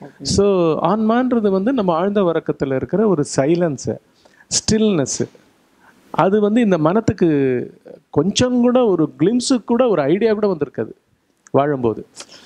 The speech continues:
Speaker 2: ஆன்மீகம்ன்றது நாமே அப்படின்றது வந்து தெரிஞ்சிருக்க chance இல்லை சாதாரண வாழ்க்கையில. கரெக்டா?
Speaker 1: ஆமா, ஆமா.
Speaker 2: ஆ, அதை வந்து ஒரு, ஒரு உணர்ந்த மகான் வந்து தன்னுடைய ஜீவிதத்துல வந்து அவர் வாழவே வாழ்ந்துட்டு இருப்பார். அவர்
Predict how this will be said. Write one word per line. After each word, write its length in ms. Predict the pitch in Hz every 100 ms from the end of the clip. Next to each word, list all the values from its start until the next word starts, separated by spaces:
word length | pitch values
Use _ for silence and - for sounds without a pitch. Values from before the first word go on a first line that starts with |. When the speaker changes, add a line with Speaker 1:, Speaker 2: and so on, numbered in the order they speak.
| - -
Speaker 2:
ஆன்மீகம்ன்றது 800 | - 143 196 202 196 226 226 220
நாமே 720 | 220 139 151 185 190 196 127 - _ _ -
அப்படின்றது 560 | 143 156 180 196 190 156
வந்து 500 | 151 185 160 117 - _ _ _ -
தெரிஞ்சிருக்க 580 | 180 262 262 226 - 254
chance 380 | - 175 208 208
இல்லை 200 | 147 104 _ - - - - _ _
சாதாரண 460 | - 165 175 175 139
வாழ்க்கையில. 400 | 117 147 120 - 196
கரெக்டா? 300 | 202 160 -
Speaker 1:
ஆமா, 260 | 156 135 127 127 - -
ஆமா. 40 | 139
Speaker 2:
ஆ, 120 | 123
அதை 340 | - 196 254
வந்து 460 | 233 214 269 302 226
ஒரு, 540 | 185 170 151 147 139 139
ஒரு 180 | 160 156 151 143 143 139
உணர்ந்த 480 | 151 196 226 233 208
மகான் 420 | 156 151 185 202
வந்து 460 | 165 147 156 294 370 _ _ _ _ -
தன்னுடைய 460 | 160 180 170 156 147
ஜீவிதத்துல 600 | 196 196 165 156 143 143
வந்து 220 | 160 226
அவர் 460 | 160 139 117 - -
வாழவே 520 | 113 123 170 202 202
வாழ்ந்துட்டு 320 | 185 160 160
இருப்பார். 320 | 123 117 117
அவர் 180 | 110